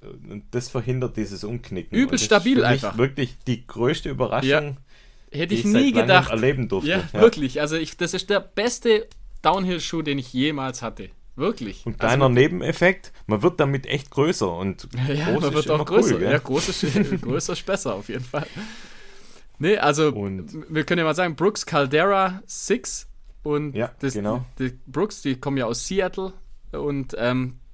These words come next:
Speaker 2: s-, grad zu dem Schaumstoff nochmal, also das, das ist ein D N A Loft Version drei, also ich weiß nicht, ob es schon mal zwei und eins gab, aber so heißt es zumindest. Und glaub, das Besondere daran an dem, das ist ein E V A, aber mit Stickstoff
Speaker 1: Ja,
Speaker 2: gefüllt.
Speaker 1: mit Stickstoff gefüllt, ja.
Speaker 2: Und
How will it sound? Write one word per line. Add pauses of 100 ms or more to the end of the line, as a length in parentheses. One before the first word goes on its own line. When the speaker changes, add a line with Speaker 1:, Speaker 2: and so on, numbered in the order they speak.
(120)
Speaker 2:
s-,
grad
zu
dem
Schaumstoff
nochmal,
also
das,
das
ist
ein
D
N
A
Loft (200)
Version
drei,
also
ich
weiß
nicht,
ob
es
schon
mal
zwei
und
eins
gab,
aber
so
heißt
es
zumindest. (380)
Und
glaub,
das
Besondere
daran
an
dem, (140)
das
ist
ein
E
V
A,
aber
mit
Stickstoff
Speaker 1:
Ja,
Speaker 2:
gefüllt.
Speaker 1:
mit
Stickstoff
gefüllt,
ja.
Speaker 2:
Und